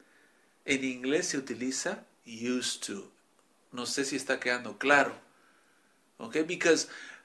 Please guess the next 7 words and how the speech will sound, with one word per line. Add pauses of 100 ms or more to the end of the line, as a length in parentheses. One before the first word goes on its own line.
(360)
maybe,
maybe,
past
simple
is
just
once.